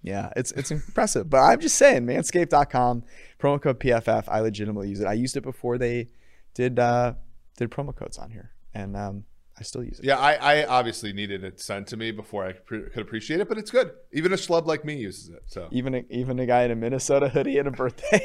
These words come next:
Speaker 1: <laughs> hat uses it. Uh, manscaped dot com, promo code P F F, twenty percent off and free shipping. And now, Mina Kimes, there is no better way to, uh, get prepared last minute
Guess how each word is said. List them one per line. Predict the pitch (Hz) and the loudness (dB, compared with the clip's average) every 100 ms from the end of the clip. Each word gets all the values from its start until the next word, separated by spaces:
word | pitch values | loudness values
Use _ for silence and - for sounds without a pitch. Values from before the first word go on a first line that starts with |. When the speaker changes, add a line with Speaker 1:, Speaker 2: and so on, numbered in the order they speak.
| 508 | 0
Speaker 1:
<laughs> | - | 2
hat | 135 143 - - - | 4 4 -2 -16 -4
uses | 196 - - - - - | -4 -4 -12 -10 -12 -10
it. | - - - - - - - | -12 -10 -10 -8 -10 -2 6
Uh, | 127 117 | 8 8
manscaped | 135 139 139 | 2 2 2
dot | 131 117 | 2 2
com, | 120 107 | 0 -4
promo | 113 104 | -4 -6
code | 98 95 | -8 -8
P | 104 | -8
F | 90 | -8
F, | 82 85 | -12 -12
twenty | - 107 110 | -14 -12 -12
percent | 107 78 80 | -12 -14 -12
off | 67 - - - - - | -12 -14 -20 -10 -8 -4
and | 107 95 - - | -4 -4 -4 -8
free | - 87 90 - - | -8 -8 -10 -12 -12
shipping. | - 87 - 69 - | -8 -8 -8 -14 -10
And | 101 | -2
now, | 120 120 - - - - - - | 0 0 -2 -10 -10 -8 -8 -4
Mina | - | -4
Kimes, | - - - - - - - | -4 -6 -6 -8 -16 -14 0
there | 131 | 2
is | 131 | 2
no | 131 151 | 2 2
better | 160 156 156 | 4 4 6
way | 127 117 104 127 _ - | 4 4 2 -4 _ -18
to, | - 117 110 107 | -6 -2 0 0
uh, | 107 107 107 107 - _ _ _ _ | 0 2 0 -2 -10 _ _ _ _
get | - - | -4 -4
prepared | 117 123 104 - - | -4 -2 -2 -4 -8
last | 117 123 151 123 | 0 0 0 -6
minute | 117 | -8